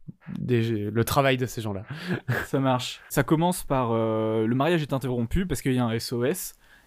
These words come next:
Speaker 2: et on, il faut qu'ils aillent chercher un paquebot, euh, qui est, euh, bah, qui est, qui est, qui est en, qui est dans la merde, euh, qui a perdu son gouvernail ou je sais plus trop quoi, euh,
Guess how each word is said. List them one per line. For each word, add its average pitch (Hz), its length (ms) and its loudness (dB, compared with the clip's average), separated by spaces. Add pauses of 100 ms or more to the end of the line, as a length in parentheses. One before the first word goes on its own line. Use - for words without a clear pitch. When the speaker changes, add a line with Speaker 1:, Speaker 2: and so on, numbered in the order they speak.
(200)
Speaker 2:
et 151 300 6
on, 123 580 0
il - 80 -4
faut - 100 -4
qu'ils 151 140 0
aillent 127 80 4
chercher - 260 -2
un 156 80 4
paquebot, 131 540 2
euh, 110 400 0
qui 127 260 0
est, 113 60 2
euh, 104 200 0 (800)
bah, 165 160 0
qui - 140 2
est, 117 240 4
qui - 120 -2 (180)
est, 107 40 -2
qui - 120 -4
est - 20 2
en, 107 360 0
qui 127 100 -2
est - 20 4
dans 113 100 4
la 113 80 4
merde, 143 340 2
euh, 113 300 0
qui 110 100 -4
a 120 40 -6
perdu 117 180 -2
son 131 140 -2
gouvernail 123 480 2
ou 117 60 -4
je - 60 -10
sais - 60 -4
plus - 60 0
trop - 140 -6
quoi, 127 280 2
euh, 110 160 0